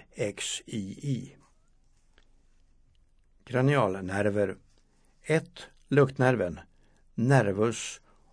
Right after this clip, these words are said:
olfactorius. Två. Synnerven. Nervus opticus. Tre.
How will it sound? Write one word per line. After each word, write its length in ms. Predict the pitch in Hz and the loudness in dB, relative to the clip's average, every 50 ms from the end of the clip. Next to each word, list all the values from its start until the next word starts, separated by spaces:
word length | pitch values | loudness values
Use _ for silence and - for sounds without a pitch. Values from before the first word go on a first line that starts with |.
| _ _ _ | _ _ _
olfactorius. 1200 | - 101 107 104 87 - - 104 - - - - 143 131 113 131 135 117 - - - - - - _ _ _ _ _ _ _ _ _ _ _ _ _ _ _ _ _ _ _ _ _ _ _ | 0 0 0 0 -2 -2 -4 -4 -4 -4 -2 2 2 4 4 2 2 0 -2 -8 -12 -14 -16 -20 _ _ _ _ _ _ _ _ _ _ _ _ _ _ _ _ _ _ _ _ _ _ _
Två. 400 | - - 123 135 156 160 165 - - - | -4 2 4 4 4 4 2 -4 -8 -12
Synnerven. 760 | - - - 147 135 110 107 120 127 127 98 90 85 85 85 - - _ _ _ _ _ _ _ | -14 -6 -2 0 2 2 4 2 2 0 0 -2 -6 -10 -12 -14 -18 _ _ _ _ _ _ _
Nervus 640 | - 120 131 135 120 101 92 101 110 110 - - - - | -2 2 4 4 4 4 2 2 0 0 -2 -4 -6 -2
opticus. 840 | - 151 123 - - - - 120 113 - 135 131 - - - - - - _ _ _ _ _ _ _ _ _ _ _ _ _ _ _ _ _ _ _ _ _ _ _ _ _ _ _ _ _ _ _ _ _ _ _ _ _ | 0 0 0 -2 -4 -4 -4 -2 -2 -2 -2 -4 -6 -10 -14 -16 -18 -20 _ _ _ _ _ _ _ _ _ _ _ _ _ _ _ _ _ _ _ _ _ _ _ _ _ _ _ _ _ _ _ _ _ _ _ _ _
Tre. 340 | - 110 113 135 147 156 160 | -2 2 2 4 4 2 0